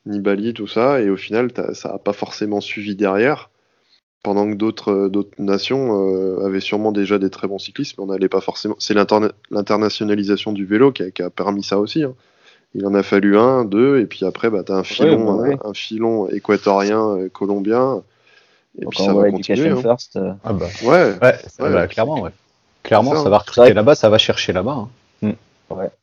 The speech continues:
Speaker 2: Même la Colombie, qui était une nation émergente, là, ils pa-, ils paraissent limite, entre guillemets, vieux dans leur émergence par rapport à déjà, comme t'as
Speaker 3: Ah,
Speaker 2: dit,
Speaker 3: ils
Speaker 2: la,
Speaker 3: sont en, c'est un
Speaker 2: la
Speaker 3: entre-deux,
Speaker 2: Slovénie.
Speaker 3: quoi. Ouais, c'est
Speaker 2: Oui,
Speaker 3: clair.
Speaker 2: voilà, euh.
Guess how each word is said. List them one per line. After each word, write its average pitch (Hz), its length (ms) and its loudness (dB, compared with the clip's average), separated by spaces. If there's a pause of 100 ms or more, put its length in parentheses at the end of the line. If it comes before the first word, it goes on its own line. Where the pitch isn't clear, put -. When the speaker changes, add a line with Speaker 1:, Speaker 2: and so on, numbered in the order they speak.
(180)
Speaker 2:
Même 120 160 4
la 123 120 8
Colombie, 127 460 6
qui 139 100 0
était 107 160 2
une 104 100 -2
nation 104 340 0
émergente, 107 540 4
là, 127 120 8
ils 98 220 4
pa-, 98 140 2
ils 95 340 -2
paraissent 104 400 6
limite, 117 360 -2
entre 101 160 -2
guillemets, 101 300 4
vieux 120 380 6
dans 107 140 4
leur 98 280 4
émergence 107 580 0
par 92 120 0
rapport 98 200 -2
à 92 40 -2
déjà, 101 320 -2
comme 95 200 -6
t'as - 80 -4
Speaker 3:
Ah, 95 40 -2
Speaker 2:
dit, 143 100 4
Speaker 3:
ils - 40 6
Speaker 2:
la, - 60 0
Speaker 3:
sont 135 80 4 (120)
en, 117 140 0
c'est - 160 2
un 123 60 4
Speaker 2:
la 123 80 4
Speaker 3:
entre-deux, 127 260 6
Speaker 2:
Slovénie. 123 220 8
Speaker 3:
quoi. 101 160 -2 (260)
Ouais, 107 180 0
c'est - 120 4
Speaker 2:
Oui, 123 80 10
Speaker 3:
clair. 151 100 10
Speaker 2:
voilà, 131 340 10
euh. 120 200 4